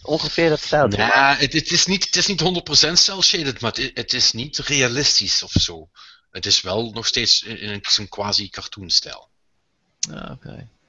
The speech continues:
Speaker 2: En dat, dat is niet hetzelfde als cel-shaded trouwens, voordat mensen nou zeggen, "Joh, dat is toch hetzelfde."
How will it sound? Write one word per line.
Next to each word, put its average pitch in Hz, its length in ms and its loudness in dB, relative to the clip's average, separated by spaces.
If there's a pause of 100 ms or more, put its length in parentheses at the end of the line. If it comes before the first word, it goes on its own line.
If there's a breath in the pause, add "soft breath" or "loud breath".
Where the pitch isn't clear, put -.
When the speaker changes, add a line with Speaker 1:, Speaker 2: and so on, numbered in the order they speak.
Speaker 2:
En 107 140 -2
dat, 107 160 -2
dat 113 160 0
is - 140 4
niet 120 160 -4
hetzelfde 98 320 2
als 95 140 4
cel-shaded 90 500 2
trouwens, 82 300 -4
voordat 85 200 -12 (140)
mensen 90 260 -2
nou 87 120 -2
zeggen, 92 180 -4
"Joh, 95 100 -4
dat 92 140 -6
is - 40 -4
toch - 160 -10
hetzelfde." 90 420 -4